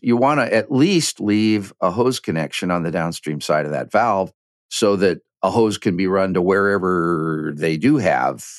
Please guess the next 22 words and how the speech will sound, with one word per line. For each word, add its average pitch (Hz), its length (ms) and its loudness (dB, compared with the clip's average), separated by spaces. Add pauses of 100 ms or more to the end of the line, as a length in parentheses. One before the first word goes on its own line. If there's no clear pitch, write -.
(220)
a, 64 180 -4
a 78 180 -4
connection. - 600 -6 (840)
Without 202 460 2
that, 110 360 0 (360)
what 117 160 2
you're 107 140 0
telling 113 500 0
the - 160 0
individual 95 540 -2
who's 87 160 -2
doing 95 200 -2
the 73 80 -6
flushing 80 760 -4
is 95 160 -2
that 95 140 -4
they 98 100 0
have 104 220 0
to 90 80 -12
take 113 260 -2
a 123 40 0
bucket, - 400 -4